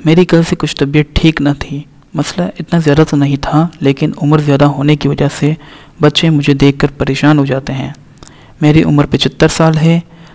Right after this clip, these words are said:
तीन बेटे और एक बेटी से रब ने मुझे नवाजा। मैं अपने बड़े बेटे के साथ नीचे पहली मंजिल में रहता हूँ और बाकी के मेरे दो बच्चे ऊपर वाली मंजिलों पर रहते हैं।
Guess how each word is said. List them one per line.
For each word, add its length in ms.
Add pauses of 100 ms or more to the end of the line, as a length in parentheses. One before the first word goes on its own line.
(140)
तीन 260
बेटे 240
और 140
एक 280
बेटी 220
से 140
रब 120
ने 120
मुझे 220
नवाजा। 460 (640)
मैं 80
अपने 280
बड़े 240
बेटे 260
के 120
साथ 200
नीचे 320
पहली 320
मंजिल 300
में 120
रहता 260
हूँ 240 (440)
और 100
बाकी 360
के 100
मेरे 240
दो 200
बच्चे 340
ऊपर 280
वाली 200
मंजिलों 320
पर 140
रहते 320
हैं। 240